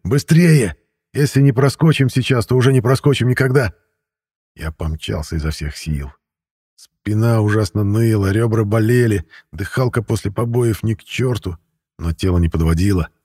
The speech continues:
Видимо, прежний владелец за ним хоть как-то наследил. И я успел. Причем не один.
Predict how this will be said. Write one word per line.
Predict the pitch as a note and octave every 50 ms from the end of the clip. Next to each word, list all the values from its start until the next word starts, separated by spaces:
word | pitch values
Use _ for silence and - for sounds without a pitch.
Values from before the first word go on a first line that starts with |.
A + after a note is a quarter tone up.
| _ _ _ _ _ _ _ _ _
Видимо, | - F2+ G2 G2+ G#2 G#2 G2+ F2
прежний | - - A2 A2+ A2 G2 G#2+ G#2+
владелец | G2 F#2+ G2+ F#2+ G2+ A2+ G#2+ G#2 G2
за | F2+ G2 G2+
ним | A2 A2+ G#2
хоть | - G2 F2+ -
как-то | - A#2 A#2 - - G2+
наследил. | G2 F2+ - - F#2 F2 F#2+ A2 A2 G2+ - _ _ _ _ _ _ _ _ _ _ _ _
И | - E2+
я | E2 D#2+ D#2
успел. | D2+ - - _ - E2+ D#2+ D2 - - _ _ _ _ _ _
Причем | - - - F#2+ G2
не | G2 F#2
один. | F2 E2+ E2+ G2+ G#2 E2+